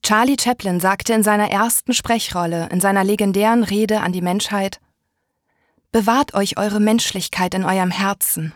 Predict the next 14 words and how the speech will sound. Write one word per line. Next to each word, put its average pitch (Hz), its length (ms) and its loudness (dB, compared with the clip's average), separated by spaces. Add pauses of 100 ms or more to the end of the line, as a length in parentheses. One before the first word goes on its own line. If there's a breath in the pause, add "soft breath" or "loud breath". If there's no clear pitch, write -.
und 190 220 0
hasst - 420 -2
nicht. - 400 -14 (460)
Nur 240 380 4
wer 220 100 2
nicht 214 320 -2
geliebt 196 480 -6
wird, 165 240 -6
hasst. - 420 -6 (460)
Nur 208 400 2 (100)
wer 185 120 -2
nicht - 260 -6
geliebt 180 420 -10
wird.“ 165 300 -16